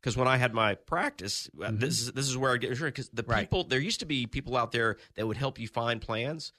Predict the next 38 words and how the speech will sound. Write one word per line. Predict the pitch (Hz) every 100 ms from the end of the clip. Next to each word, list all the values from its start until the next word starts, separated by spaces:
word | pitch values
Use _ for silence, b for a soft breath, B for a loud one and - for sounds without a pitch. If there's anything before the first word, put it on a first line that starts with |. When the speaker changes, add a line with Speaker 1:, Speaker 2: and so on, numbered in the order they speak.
| -
Speaker 2:
Yep. | 110 -
Speaker 1:
Well, | 120
once | 147 160
the | 147
Speaker 2:
Yep. | 135
Speaker 1:
A |
C | 127 120 139
A | 131
opened, | 104 92
it | 87
kinda | 120 143
put | - -
them | 92
out | 85
of | 80
business. | 98 95 - - -
Speaker 2:
It | 98 -
did. | 82 67
Speaker 1:
And, | - 104 101
Speaker 2:
They |
were | 143
called | 143 131
Speaker 1:
and | 123
Speaker 2:
navigators. | 139 131 104 101 139
Speaker 1:
Yeah. | 95
So | - 123
the | 113
Speaker 2:
Yep. | 117
Speaker 1:
navigators, | 160 151 131 123 113 104 - B
Speaker 2:
Yep. | 87 -
Yep. | 110
Speaker 1:
the | 131
only | 156
ones | 147 143
that | 123
would | 101 104
work | 139 135
are, | 92